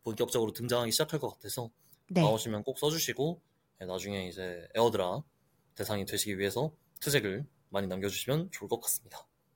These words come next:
Speaker 2: 알겠습니다. 감사합니다. 오늘 화-, 오셔서 너무, 어, 즐거웠고요.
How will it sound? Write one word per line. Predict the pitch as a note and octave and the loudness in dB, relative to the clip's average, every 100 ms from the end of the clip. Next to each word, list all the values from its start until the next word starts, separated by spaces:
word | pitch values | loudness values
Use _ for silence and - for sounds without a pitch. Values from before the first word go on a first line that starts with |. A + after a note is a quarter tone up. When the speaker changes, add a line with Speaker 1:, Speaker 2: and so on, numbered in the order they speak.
| _ - | _ 2
Speaker 2:
알겠습니다. | E3 F#3 F3+ F3+ D#3+ - D3 C#3 C3+ C3 - | 4 4 4 2 0 0 -2 0 -2 -6 -8
감사합니다. | - G3 G3+ G#3 F#3+ F3 E3 | 0 2 6 6 6 2 2
오늘 | F#3+ A#3+ C4+ C4+ A3+ | 2 4 6 6 6
화-, | A#3 - | 2 4
오셔서 | G#3+ C#4+ C#4 C4 | 6 8 8 8
너무, | G3 G3+ A3+ A3+ G#3 F3+ | 6 6 4 4 2 2
어, | F3 F3 | 0 4
즐거웠고요. | G#3+ G#3+ A3+ G#3 - G#3 B3 | 4 8 6 6 0 4 4